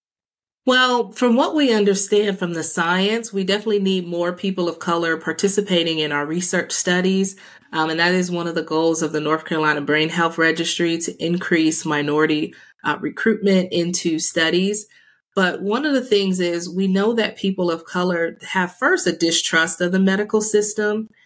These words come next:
and don't feel that if there was a cure for Alzheimer's disease, that it would be equally distributed, that they would be able to be impacted. And so what we find from that or related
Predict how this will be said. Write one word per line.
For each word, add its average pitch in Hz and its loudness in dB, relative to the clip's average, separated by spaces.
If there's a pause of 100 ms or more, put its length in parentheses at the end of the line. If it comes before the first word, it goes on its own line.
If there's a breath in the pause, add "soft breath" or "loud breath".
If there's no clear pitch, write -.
(300 soft breath)
and 208 -2
don't 226 0
feel 220 0
that 185 0 (180)
if 190 -4
there 175 0
was 170 0
a 185 0
cure 175 -2
for 175 -6
Alzheimer's 170 0
disease, 156 0
that 165 2
it 170 0
would 170 0
be 165 -2
equally 196 2
distributed, 151 -2 (340 loud breath)
that 190 -4
they 214 4
would 202 4
be 180 2
able 165 0
to 156 -6
be 156 -6
impacted. - -6 (300 loud breath)
And 180 2
so 180 2
what 196 0
we 196 2
find 185 0
from 233 -2
that 160 0
or 151 -2
related 190 0